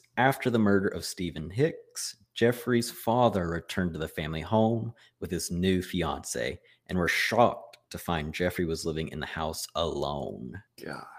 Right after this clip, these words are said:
Speaker 1: For, for me, it really raises the question, you know, if, if he wasn't alone, would we have ever got to the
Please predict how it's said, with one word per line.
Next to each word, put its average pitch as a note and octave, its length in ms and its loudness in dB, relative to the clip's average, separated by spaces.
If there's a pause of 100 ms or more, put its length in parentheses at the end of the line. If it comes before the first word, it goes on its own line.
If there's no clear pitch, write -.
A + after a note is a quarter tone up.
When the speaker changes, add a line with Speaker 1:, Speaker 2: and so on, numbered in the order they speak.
(160)
Speaker 1:
For, A2 340 2
for - 140 4
me, A2 240 8
it - 160 4
really G2 280 8
raises F2+ 420 0
the D2+ 120 -10
question, - 680 -4
you D#2 80 -6
know, D#2+ 240 -2
if, - 440 -2
if - 140 -4
he G2 120 4
wasn't G#2 500 6
alone, E2+ 500 2
would D#2 160 -4
we D#2 200 -2
have D2+ 180 -6
ever F2+ 240 2
got E2+ 420 0
to F2 100 -4
the D#2+ 120 -4